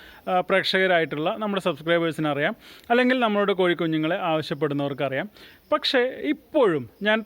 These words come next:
തംബ്നെയിലിൽ സൂചിപ്പിച്ചതുപോലെ, ആ, ചോദ്യങ്ങൾ വരുന്നത്, അതായത് നാടൻ കോഴിക്കുഞ്ഞുങ്ങൾ വിൽക്കാനുണ്ട് എന്ന് പോസ്റ്റ് ഇടുമ്പോഴോ അല്ലെങ്കിൽ ഉണ്ട് എന്ന് അറിഞ്ഞ് നമ്മൾ വിളിക്കുമ്പോഴോ ചോദിക്കുന്നത്,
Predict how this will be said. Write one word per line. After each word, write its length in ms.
തംബ്നെയിലിൽ 460
സൂചിപ്പിച്ചതുപോലെ, 1000
ആ, 320
ചോദ്യങ്ങൾ 420
വരുന്നത്, 320
അതായത് 320
നാടൻ 220
കോഴിക്കുഞ്ഞുങ്ങൾ 520
വിൽക്കാനുണ്ട് 560
എന്ന് 260
പോസ്റ്റ് 380
ഇടുമ്പോഴോ 340
അല്ലെങ്കിൽ 320
ഉണ്ട് 320
എന്ന് 320
അറിഞ്ഞ് 260
നമ്മൾ 180
വിളിക്കുമ്പോഴോ 440
ചോദിക്കുന്നത്, 680